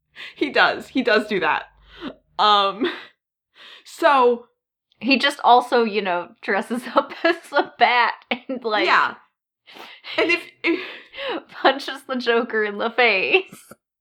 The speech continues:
Speaker 1: Yeah. It's, God. Um, but this, like,
Speaker 2: Bruce Wayne has two hands. One can punch the Joker while the other writes a check.
Speaker 1: Exactly, exactly.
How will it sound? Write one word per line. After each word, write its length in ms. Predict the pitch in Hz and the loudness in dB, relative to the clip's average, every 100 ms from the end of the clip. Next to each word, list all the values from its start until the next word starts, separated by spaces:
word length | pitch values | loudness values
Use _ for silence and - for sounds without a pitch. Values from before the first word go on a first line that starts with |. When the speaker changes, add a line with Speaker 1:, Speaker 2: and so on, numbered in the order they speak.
| _ - | _ -12
Speaker 1:
Yeah. 400 | 269 302 135 - - _ _ _ _ | -4 0 0 -2 -14 _ _ _ _
It's, 320 | 269 240 - _ - 214 | -4 -4 -8 _ -12 -2
God. 520 | 233 165 143 - 226 _ _ _ - | -2 0 -2 -2 -8 _ _ _ -2
Um, 580 | 208 196 196 196 196 190 _ _ _ _ - | 4 4 4 0 -10 -14 _ _ _ _ -16
but 360 | 220 320 330 - - - _ _ _ _ | -2 2 2 0 -12 -20 _ _ _ _
this, 420 | 220 269 294 - - - | -4 -2 -2 -4 -16 -8
like, 360 | 220 226 208 - _ _ _ _ _ - _ | 0 0 0 -6 _ _ _ _ _ -20 _
Speaker 2:
Bruce 260 | 269 294 - | 2 2 4
Wayne 200 | 262 269 | 2 4
has 200 | 240 - | 2 0
two 200 | - 233 | -6 -2
hands. 400 | 214 180 180 - | 0 0 -4 -6
One 220 | 196 214 | -6 -4
can 180 | - 226 | -6 0
punch 300 | 214 208 - | 0 0 -2
the 100 | 226 | -2
Joker 420 | 214 175 180 185 | 0 -2 -2 -4
while 140 | 170 180 | -4 -4
the 140 | 175 | -2
other 180 | 175 170 | 0 0
writes 280 | 170 - 196 | 0 -2 -4
a 40 | |
check. 460 | - 160 185 190 - _ _ _ _ | -2 0 0 -2 -10 _ _ _ _
Speaker 1:
Exactly, 840 | - 240 - 180 139 - 120 87 - - | 0 0 2 2 0 -4 -18 -18 -16 -8
exactly. 840 | 180 - 147 - - 123 64 - | -8 -6 -6 -6 -10 -14 -14 -16